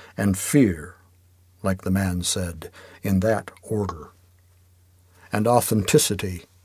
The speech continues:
that old-fashioned shibboleth, as riddled with rhetoric and chatter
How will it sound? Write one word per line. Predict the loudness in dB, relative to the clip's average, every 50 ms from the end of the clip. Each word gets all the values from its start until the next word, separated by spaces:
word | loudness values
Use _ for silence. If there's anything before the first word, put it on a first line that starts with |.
| _ _ _ _ _ _
that | -2 0 2 4
old-fashioned | 4 4 4 4 2 -2 -2 0 2 2 4 4 2 2 0 0 2
shibboleth, | 4 4 4 4 4 4 2 0 -2 -4 -8 -12 -12 -16 -20 -20 -20 -12 -6 -4
as | -2 -2 -2 0
riddled | 2 4 4 6 6 4 0 0 0
with | 0 0 0 2
rhetoric | 2 2 2 2 2 2 2 2 0 0 -2
and | -2 -2 -2 0
chatter | 2 2 4 2 2 2 0 -4 -4